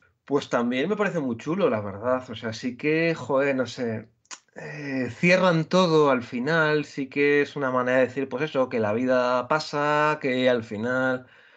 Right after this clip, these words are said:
por muy mal que lo estés, pues que, que tienes que estar rodeado de tus seres queridos, la verdad. Entonces eso, pues en cierto modo es bonito.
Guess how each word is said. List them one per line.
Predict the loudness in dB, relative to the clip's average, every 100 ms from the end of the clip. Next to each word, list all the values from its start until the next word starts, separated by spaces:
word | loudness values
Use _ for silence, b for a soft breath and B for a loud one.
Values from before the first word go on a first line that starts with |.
| b
por | -4 -2
muy | 2 4 4
mal | 6 4 2
que | 0
lo | 0
estés, | 0 2 4 4 2 0 -6
pues | -8 -6 -8
que, | -10 -10 -8 -8 -8 -10 -14 _ _ _ _
que | 2 4 4 2 -2 -4 -6 -6 -6 -6
tienes | -6 -4
que | -4
estar | -2 -2
rodeado | 0 0 0
de |
tus | 0 -4
seres | -6
queridos, | -8 -8 -8 -10 -16 _ -12
la | -8
verdad. | -6 -8 -12 _ _ _
Entonces | -12 -6 -6 -6
eso, | -4 -2 0
pues | 0
en | 0
cierto | -2 0 2
modo | 4 6
es |
bonito. | 4 0 -4 -8